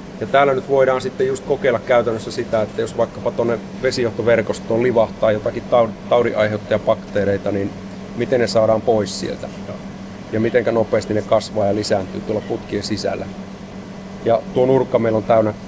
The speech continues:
kaikenlaista mittalaitetta, biofilmikeräintä, millä sitten niinku oikeasti voidaan mitata ja seurata sitä, että mitä sillä putken sisällä tapahtuu. Ja tosiaan, niin kuin kerroin, niin viime keväänä me tehtiin täällä semmosia kokeita, missä tahallisesti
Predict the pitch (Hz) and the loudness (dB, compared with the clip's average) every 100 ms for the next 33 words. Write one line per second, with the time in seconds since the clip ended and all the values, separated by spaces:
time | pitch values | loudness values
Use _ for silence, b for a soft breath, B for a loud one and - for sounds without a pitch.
0 | - - - 113 110 107 98 110 104 110 | -14 -6 0 2 2 0 0 -2 0 2
1 | 104 101 95 - - 95 113 107 110 104 | 2 2 0 -4 -6 -4 -4 -2 0 -2
2 | 98 107 104 101 98 101 101 98 95 101 | 0 0 2 0 -2 -4 -2 -4 -6 -4
3 | 101 98 101 - - - - - - - | -2 -4 -6 -10 -16 -16 -16 -16 -16 -6
4 | 123 120 113 117 113 117 123 123 113 113 | -2 0 0 0 2 4 4 2 2 2
5 | - 110 - 113 107 98 98 98 95 101 | 4 2 4 2 2 -2 -8 -8 -6 -6
6 | 104 101 98 98 98 107 104 98 95 98 | -4 -4 -4 -4 -6 -6 -8 -8 -6 -6
7 | 95 101 95 - - - - 117 107 123 | -4 -6 -6 -8 -8 -16 -8 -4 -4 -4
8 | 120 123 127 135 139 127 127 123 - 135 | -2 -2 -2 0 2 4 2 -2 -4 -4
9 | 123 - 127 120 120 113 120 110 - 110 | -2 2 4 4 2 -2 -4 -4 -6 -4
10 | 117 117 113 120 113 123 107 120 107 107 | -2 -2 -2 -6 -6 -6 -4 -4 -4 -4
11 | 117 117 131 139 127 110 107 113 - | -4 -8 -2 0 2 2 0 -6 -6